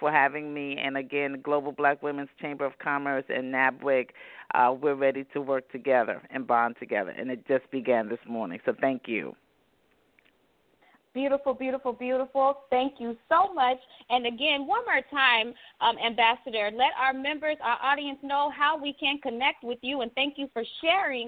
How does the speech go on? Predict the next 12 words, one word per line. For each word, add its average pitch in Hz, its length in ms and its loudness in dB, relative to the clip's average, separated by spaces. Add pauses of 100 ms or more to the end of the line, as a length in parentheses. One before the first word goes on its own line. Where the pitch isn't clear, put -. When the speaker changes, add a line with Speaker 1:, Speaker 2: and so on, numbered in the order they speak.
Speaker 2:
already 269 600 -2
your 233 200 -2 (160)
favorite 294 540 0
book. 370 280 0 (300)
So, 247 120 0
guys, 277 340 4 (140)
go 330 200 2
out, 302 340 4 (100)
get 302 180 -8
your 330 120 -8
book, 285 280 -2 (220)
read, 302 680 -2